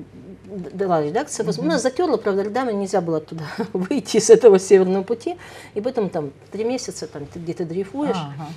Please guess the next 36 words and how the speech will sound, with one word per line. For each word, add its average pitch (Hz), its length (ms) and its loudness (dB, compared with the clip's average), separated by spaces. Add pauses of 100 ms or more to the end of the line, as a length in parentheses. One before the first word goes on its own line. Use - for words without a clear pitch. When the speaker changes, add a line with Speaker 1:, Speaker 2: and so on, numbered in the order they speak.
(140)
Speaker 1:
Но 240 300 0 (440)
такие 320 280 2
можно 233 420 -2
себе 226 160 0
было 202 180 -2
организовывать. 196 680 -2
Я 226 120 2
много 262 240 -2
чего 180 180 -8
такого, 170 380 -6
и 202 140 -4
как 185 200 -4
и - 20 -6
другие 262 300 -2
коллеги 220 340 0
организовывали, 175 640 -2
там, 147 180 -10
со 170 100 -10
стройотрядом 262 680 -2
ездили, 233 600 -2 (320)
и 208 60 2
работали 220 720 2
с - 160 -6
ними, 220 480 0
и 208 140 -6
так 202 220 -4
далее, 240 260 0
и 226 40 -4
так 208 180 -4
далее. 160 360 -2 (1300)
С - 100 -12
доярками 175 580 0
фирмы 165 300 -4
просто 160 240 -6
приезжали, 151 440 -6
работали. 143 580 -6